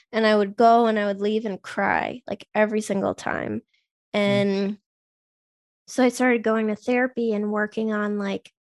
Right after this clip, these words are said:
Speaker 1: all of the emotions that would come up. That was my biggest issue. Is I
Speaker 2: Trauma.
Speaker 1: thought, yeah, I thought you just kinda, like, quit. And that's the hard part, is doing the actual quitting.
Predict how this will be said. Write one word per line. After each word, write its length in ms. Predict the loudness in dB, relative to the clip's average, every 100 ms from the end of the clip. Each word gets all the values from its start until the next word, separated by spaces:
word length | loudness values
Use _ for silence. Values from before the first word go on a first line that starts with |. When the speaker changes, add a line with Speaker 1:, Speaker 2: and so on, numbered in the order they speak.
| _ _ _ _ _ _
Speaker 1:
all 160 | 6 6
of 80 | 6
the 140 | 2
emotions 600 | 2 0 -2 -4 -4 -2
that 140 | -2
would 140 | -2 -4
come 200 | -6 -4
up. 260 | -2 -4 0
That 140 | 2
was 160 | 2 0
my 160 | -2 -2
biggest 380 | -2 -4 -6 -6
issue. 500 | -10 -6 -4 -4 -4 -8 _ _ -2
Is 80 | 4
I 40 | 6 6
Speaker 2:
Trauma. 80 |
Speaker 1:
thought, 260 | 6 6 4 0 _ 2
yeah, 340 | 6 6 4
I 60 | 0
thought 240 | 0 0
you 60 | 0
just 180 | -2 -2
kinda, 300 | -2 0 0
like, 200 | -2 -4
quit. 440 | -4 0 2 2 -2
And 160 | -4
that's 220 | -4 -4
the 80 | -4
hard 300 | 2 2 2
part, 300 | 0 0 -2 -6
is 220 | -8 -10 -4
doing 300 | 0 2 2
the 100 | 2
actual 320 | 0 -2 -8
quitting. 540 | -4 -2 0 0 -4